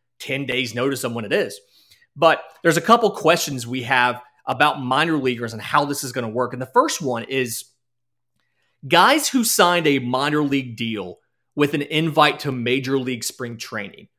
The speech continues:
what's going to happen to them? Because you signed a minor league deal, so they can go to spring training tomorrow.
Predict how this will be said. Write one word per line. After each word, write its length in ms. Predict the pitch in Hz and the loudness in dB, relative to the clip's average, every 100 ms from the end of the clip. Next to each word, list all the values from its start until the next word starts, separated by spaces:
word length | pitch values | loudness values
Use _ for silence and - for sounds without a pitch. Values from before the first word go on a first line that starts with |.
| _ _ | _ _
what's 540 | 120 113 120 196 233 - | -18 -6 0 0 0 -6
going 360 | 131 160 160 | 0 2 2
to 100 | 156 | -2
happen 440 | 123 120 110 117 110 | -4 -2 -2 -4 -8
to 140 | 117 | -10
them? 340 | 98 92 - _ - _ _ | -12 -14 -16 _ -20 _ _
Because 400 | 185 185 160 - - _ _ _ | 2 4 4 2 -6 _ _ _
you 120 | 165 185 | 0 6
signed 260 | 208 214 | 8 8
a 40 | 202 | 8
minor 180 | 196 | 6
league 140 | 185 156 | 6 4
deal, 160 | 170 | 0
so 160 | - 160 | 2 2
they 220 | 143 165 | 4 2
can 180 | 185 190 | 4 6
go 180 | 156 196 | 10 10
to 60 | |
spring 260 | - - 139 | 8 0 -2
training 300 | - 139 131 | 0 0 0
tomorrow. 500 | 135 120 117 95 | -4 -4 -4 -8